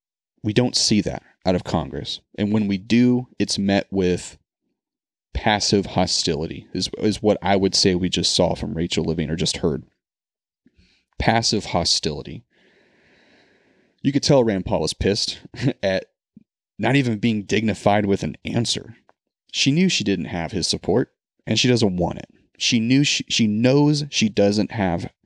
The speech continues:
at least half the country's support, and you know what? She's fine with that. She's cool just getting by because of who's in office.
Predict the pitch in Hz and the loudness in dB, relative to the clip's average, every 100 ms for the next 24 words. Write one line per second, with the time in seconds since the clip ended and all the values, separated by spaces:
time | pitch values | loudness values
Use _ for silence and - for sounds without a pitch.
0 | - 101 98 107 101 - - - 123 - | -2 -2 2 0 0 -4 -4 0 0 0
1 | 104 - 101 95 90 87 - - 92 76 | -2 0 0 0 -2 -2 -2 -2 0 0
2 | - - 92 90 90 92 - - 87 - | -2 -2 0 2 2 0 0 -2 -4 -4
3 | 76 69 - - - - _ - 92 - | -4 -6 -8 -10 -10 -14 _ -4 -4 -4
4 | - 113 85 73 _ _ _ _ - 190 | 0 2 2 0 _ _ _ _ -2 0
5 | - - _ - 104 95 90 90 87 87 | 0 -4 _ 2 2 2 2 2 2 0
6 | - - 98 87 85 - _ _ - 90 | -6 0 2 4 0 -2 _ _ -6 -4
7 | - 95 82 82 78 76 - - - | -2 -2 -2 -4 -4 -8 -8 -6 -8